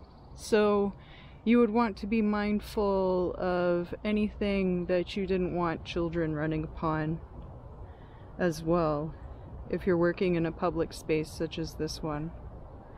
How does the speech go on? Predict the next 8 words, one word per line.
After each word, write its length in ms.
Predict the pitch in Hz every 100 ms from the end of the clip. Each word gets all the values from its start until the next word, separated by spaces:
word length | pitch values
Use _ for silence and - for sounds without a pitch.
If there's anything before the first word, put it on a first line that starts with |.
| - - - - - - -
Um, 540 | 196 196 196 190 190 - - -
there 240 | 190 240 247
are 80 | 190
also, 440 | 226 277 - 247
like, 520 | 214 202 185 - - - - - - - - - - - - -
like, 220 | 202 202
up 240 | 226 - -
in 680 | 240 233 214 214 208 202